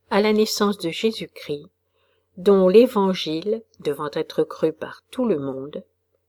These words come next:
il a fallu non seulement qu'il y ait eu des prophéties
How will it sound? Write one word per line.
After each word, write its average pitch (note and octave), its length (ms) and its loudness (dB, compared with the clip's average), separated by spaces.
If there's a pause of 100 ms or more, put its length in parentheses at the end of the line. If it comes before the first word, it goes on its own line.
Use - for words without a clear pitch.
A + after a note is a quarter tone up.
(140)
il G3+ 160 4
a G3+ 60 4
fallu F3+ 380 -2
non G#3 180 -2
seulement G3 480 -2
qu'il D#3+ 240 -10
y D#3+ 80 -8
ait E3+ 160 -10
eu D#3 80 -10
des D3 120 -6
prophéties F3 800 -8